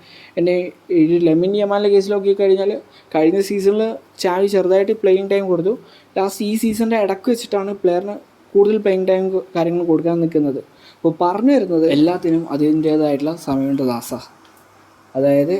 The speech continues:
ഒരു ടൈം വരുമ്പോൾ അവർക്ക് കിട്ടേണ്ട പ്ലേയിങ് ടൈം കൊടുക്കും. അല്ലാതെ യൂത്തിനെ ഡിപ്പെൻഡ് ചെയ്യണം എന്ന് പറഞ്ഞിട്ട് നമ്മുടെ ഫസ്റ്റ് ടീമിലുള്ള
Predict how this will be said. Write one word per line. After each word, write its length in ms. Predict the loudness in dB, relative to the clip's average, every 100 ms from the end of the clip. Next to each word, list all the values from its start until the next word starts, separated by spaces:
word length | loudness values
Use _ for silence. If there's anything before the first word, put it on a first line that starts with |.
| -6 _ _ -4
ഒരു 120 | -4 -2
ടൈം 200 | 0 0 0 0
വരുമ്പോൾ 300 | 0 -2 -6 -8
അവർക്ക് 240 | -6 -2 -2
കിട്ടേണ്ട 260 | 0 -2 -2 0
പ്ലേയിങ് 280 | 0 0 0
ടൈം 160 | -2 -4 -6
കൊടുക്കും. 300 | -4 -4 -8 -18 _ _ _ _ 0
അല്ലാതെ 260 | 0 2 2 2
യൂത്തിനെ 360 | 4 2 0 0
ഡിപ്പെൻഡ് 280 | 0 2 2
ചെയ്യണം 200 | 2 0
എന്ന് 100 | -2
പറഞ്ഞിട്ട് 360 | -2 -2 -4 -4 -2
നമ്മുടെ 180 | -4 -6
ഫസ്റ്റ് 200 | -8 -2
ടീമിലുള്ള 260 | 0 2